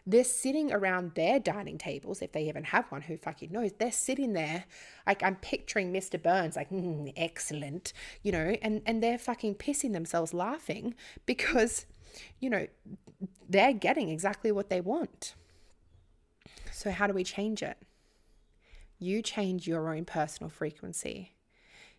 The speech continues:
You choose to turn off and not subscribe to the bullshit that they are trying to feed us. It is not insensitive. You do not have to stay up to date. You do not have to know these things. If it is not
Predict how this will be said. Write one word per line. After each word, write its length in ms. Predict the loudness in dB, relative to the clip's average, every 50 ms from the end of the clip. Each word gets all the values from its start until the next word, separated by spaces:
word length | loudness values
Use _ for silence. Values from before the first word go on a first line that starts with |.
| _ -4
You 160 | -2 0 0 0
choose 640 | 0 -2 0 2 2 2 4 4 2 2 0 -4
to 140 | -6 -8 -8
turn 480 | -8 -8 -4 -2 0 0 2 2 2
off 260 | 2 0 0 -2 -4 -8 -8
and 200 | -6 -4 -4 -2
not 280 | -2 -2 -4 -4 -6
subscribe 640 | -8 -6 -6 -6 -6 -4 0 2 4 4 4 2 -2
to 120 | -6 -6
the 80 | -6 -6
bullshit 540 | -4 -4 -4 -2 -4 -4 -4 -2 -2 -2 -2
that 160 | -4 -6 -2
they 120 | -2 0
are 60 | 0
trying 300 | -2 -2 -4 -6 -6 -4
to 100 | -4 -6
feed 340 | -8 -8 -6 -6 -6 -6 -6
us. 460 | -8 -10 -10 -10 -10 -10 -10 -10 -12 -14 -18 -18 -16 -14 -14 -14 -12 -6 0
It 120 | 2 2
is 160 | 2 2 2
not 300 | 0 0 2 2 2 2
insensitive. 680 | 0 0 -2 -2 -2 -2 -2 -4 -4 -4 -4 -4 -4 -6 -8 -8 -6 -4
You 180 | -2 -2 0
do 120 | 0 0 -2
not 340 | -2 0 0 0 0 0 0
have 220 | 0 -2 -2 -2
to 100 | -2 -4
stay 320 | -4 -2 -2 -2 -2 0
up 160 | -2 -2 -4 -6
to 140 | -10 -6
date. 500 | -4 -2 0 0 0 -2 -6 -8 -12 -12 -14 _ _ _ -20 -20 -18 -18 -10 -4
You 140 | -2 -2 0
do 100 | 0 0
not 380 | -2 -2 0 0 0 0 -2
have 320 | -2 0 2 2 2 0 -4
to 100 | -8 -6
know 320 | -6 -4 -4 -4 -4 -4
these 280 | -4 -4 -6 -6 -6 -6
things. 520 | -6 -4 -4 -4 -6 -8 -10 -10 -12 -14 -16 -18 -20 -18 -18 -18 -18 -20 -20 -20 _ _ _ _ _ 4
If 240 | 4 4 6 8 8
it 80 | 8
is 200 | 8 6 4 2
not 400 | 0 2 2 4 4 2 2 -2